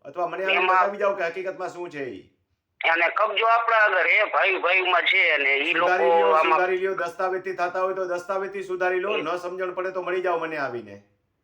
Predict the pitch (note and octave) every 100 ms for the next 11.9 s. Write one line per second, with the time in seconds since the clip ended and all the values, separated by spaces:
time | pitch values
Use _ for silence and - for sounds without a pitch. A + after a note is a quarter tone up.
0 | C#3+ E3+ F#3 F3 A3 A3+ F#3 G3+ F#3 E3
1 | E3 F#3 D#3+ D#3 C#3+ B2+ A2 A2 - _
2 | A2+ B2 G#2+ A#2 C#3 D3+ D#3+ - D#3 D3+
3 | C#3+ F3 G3 G3+ F#3+ G3+ G#3+ A3 A3+ A#3
4 | A#3 - G#3 G3+ G3+ G3+ G3 F3 C3+ G2
5 | _ _ _ _ _ - A#2+ C#3+ D3+ E3
6 | F3+ F#3 G#3 F#3+ E3 F3 F3 E3 D#3+ F3
7 | E3+ D3 D3+ F#3 F3 F3 F3 F3+ E3+ E3
8 | F3+ E3+ F3 F3+ F3 F3+ F3 E3 F3+ F#3+
9 | F#3 F#3+ F#3+ F3+ G3 G3+ G3+ G3+ G3+ F#3+
10 | F#3 C#3+ F#3+ G#3 G3+ G#3+ G#3 G3 G3+ G3
11 | F#3+ F#3 E3 D#3+ A#2+ G#2 C3+ C4 D#4